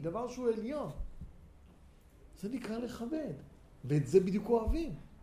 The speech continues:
כשאתה, אם אתה אוהב תוך כדי זלזול, יש לך משהו בתוך הראש, או חצוי, אני, אני אוהב אותה מאוד, אבל אני גם מאוד מזלזל בה.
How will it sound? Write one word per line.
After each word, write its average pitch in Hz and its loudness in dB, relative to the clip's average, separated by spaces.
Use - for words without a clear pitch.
כשאתה, 160 -6
אם 269 -2
אתה 262 -4
אוהב 196 2
תוך 226 -2
כדי 175 2
זלזול, 156 -4
יש 208 -6
לך 185 -10
משהו 202 -4
בתוך 165 -6
הראש, 180 -4
או 208 2
חצוי, 196 -6
אני, 117 -4
אני 123 -2
אוהב 254 8
אותה 285 2
מאוד, 254 4
אבל 127 2
אני 139 -2
גם 151 0
מאוד 185 2
מזלזל 180 0
בה. 117 -6